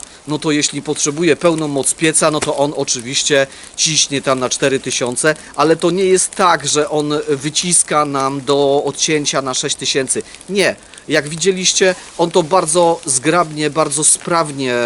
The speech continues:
robi, oszczędzając przy tym uszy kierowcy, oszczędzając przy tym paliwo. Robi to z gracją. E, to jest tak przyjemny i delikatny samochód w jeździe,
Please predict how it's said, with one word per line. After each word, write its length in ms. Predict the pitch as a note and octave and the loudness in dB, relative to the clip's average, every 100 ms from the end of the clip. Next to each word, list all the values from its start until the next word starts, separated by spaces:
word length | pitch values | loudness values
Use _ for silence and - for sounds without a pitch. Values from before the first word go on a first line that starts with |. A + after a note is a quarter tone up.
| A#2 A2 - | -2 -6 -8
robi, 540 | C3 C3+ A#2+ D3 C4+ - - - - - | 0 0 0 -6 -6 -10 -20 -20 -20 -10
oszczędzając 840 | D#3 E3+ G3+ F#3 G3 G#3 F#3+ - - | -6 0 0 2 4 4 2 -2 -4
przy 220 | - G3+ | -2 -2
tym 220 | F#3+ F3 F3 | 0 -2 -2
uszy 640 | F#3 F3+ - E3 E3 D#3+ D#3 - - | -4 0 2 2 2 0 -2 -12 -10
kierowcy, 560 | - E3+ D#3 - - G#3+ | 0 2 2 2 2 2
oszczędzając 720 | D#3 - E3 D3+ E3 D#3+ D#3 | 2 -2 0 2 2 2 -2
przy 180 | - - | -2 -6
tym 200 | - D#3+ | -2 0
paliwo. 600 | D#3+ D#3 C#3 A#2 C3+ A3+ - - - - - - - - - - - - | 2 2 2 0 2 2 -2 -18 -20 -20 -20 -20 -20 -20 -20 -20 -20 -6
Robi 320 | C#3+ F#3+ F#3+ | 0 0 0
to 140 | F#3+ F3 | -4 -2
z 100 | D3+ | -2
gracją. 600 | D#3+ E3 D#3 - G#2+ F2+ - - - - - | 0 0 0 -2 -4 -8 -16 -20 -20 -20 -12
E, 240 | B2+ B2+ B2+ - - _ - | -4 -4 -4 -12 -20 _ -8
to 140 | F3+ F3 | -4 -2
jest 360 | E3 - - - - - - | 0 -2 -6 -20 -20 -16 -6
tak 220 | A3 - | -6 -4
przyjemny 640 | - - G3 G#3+ A#3 G#3+ F#3+ | -2 -2 0 0 0 2 0
i 160 | F3+ | 0
delikatny 760 | C#3+ E3+ E3+ - A3 - E3 E3 | -2 -2 -4 -4 -4 -2 -2 0
samochód 500 | - D#3+ F3+ F#3 E3 | 2 2 0 -2 -8
w 140 | C3 | -4
jeździe, 560 | E3+ E3+ C3 A#2+ C3+ | 2 2 2 2 4